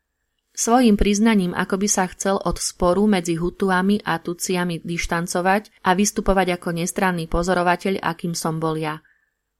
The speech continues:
No napriek tomu, že genocídu nikdy ani slovom nespomenul, mal som dojem, že práve ona bola skutočným predmetom našich rozhovorov.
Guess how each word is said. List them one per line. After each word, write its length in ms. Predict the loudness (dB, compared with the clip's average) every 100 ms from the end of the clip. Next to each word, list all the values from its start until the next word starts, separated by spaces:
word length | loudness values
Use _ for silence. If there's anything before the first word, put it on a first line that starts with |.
| _ _ -4
No 160 | 0 4
napriek 400 | 2 2 0 0
tomu, 240 | 0 0
že 160 | 0 -2
genocídu 560 | 0 0 0 -4 -4
nikdy 320 | -4 -4 -6
ani 240 | -4 -2 -2
slovom 320 | -2 -2 -2
nespomenul, 720 | -4 -4 -4 -4 -4 -2 -4 -6 _ _ _ _
mal 240 | 2 2
som 240 | 4 0 0
dojem, 400 | 0 0 0 0
že 160 | 0
práve 400 | -2 2 2 2 0
ona 240 | 2 2 2
bola 240 | 0 0
skutočným 600 | -2 -4 -4 -6 -6 -2
predmetom 520 | 0 0 -2 -6 -6
našich 320 | -4 -6 -6
rozhovorov. 800 | -4 -4 -4 -4 -4 -4 -6 -8